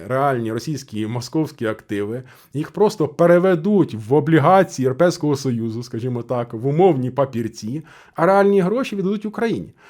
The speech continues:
А потім, коли вже Росія виплатить репарації, тоді Україна буде повертати ці гроші Європейському Союзу. Тобто це буде даватися Україні у вигляді кредитів, позики безвідсоткової.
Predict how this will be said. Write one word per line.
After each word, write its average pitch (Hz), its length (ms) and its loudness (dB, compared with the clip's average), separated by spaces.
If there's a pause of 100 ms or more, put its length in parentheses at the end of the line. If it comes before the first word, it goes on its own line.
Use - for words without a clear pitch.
(280)
А 180 160 0
потім, 240 580 -2
коли 156 460 2
вже 135 260 0
Росія 139 360 -2
виплатить 120 400 -6
репарації, 156 680 -6
тоді 113 300 -6
Україна 143 640 -6
буде 101 400 -4 (300)
повертати 117 440 -4
ці 95 140 -12
гроші 160 360 -4
Європейському 131 640 -4
Союзу. 131 520 -6
Тобто 131 240 -6
це 120 300 -2 (260)
буде 117 560 -2
даватися 131 400 -2
Україні 170 520 -2
у 131 80 -6
вигляді 117 340 -2
кредитів, 147 560 -4
позики 180 540 0
безвідсоткової. 127 840 -6